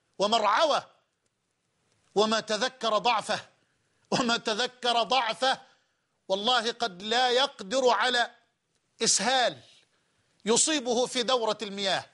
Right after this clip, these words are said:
قد لا يستطيع أن يتحمل ألم بطن أو ألم ضرس أو ألم عين أو ألم أذن أو ألم جرح في أصبع، أصبع من أصابعه،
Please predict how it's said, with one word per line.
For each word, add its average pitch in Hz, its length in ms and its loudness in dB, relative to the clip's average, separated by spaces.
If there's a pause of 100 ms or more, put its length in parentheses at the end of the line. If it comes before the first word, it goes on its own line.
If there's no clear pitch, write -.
(680)
قد 220 200 -2
لا 254 180 0
يستطيع 262 800 0
أن 254 120 -4
يتحمل 254 800 -2
ألم 269 580 0
بطن 240 640 -4 (640)
أو 214 240 -2
ألم 247 320 0
ضرس 202 460 -4 (580)
أو 226 180 2
ألم 247 300 0
عين 196 640 -4 (360)
أو 208 240 0
ألم 240 260 0
أذن 214 640 -6 (400)
أو 240 240 -2
ألم 285 320 0
جرح 277 400 -6
في 254 420 -4 (160)
أصبع، 269 720 0 (120)
أصبع 285 460 2
من 277 340 -4
أصابعه، 277 680 2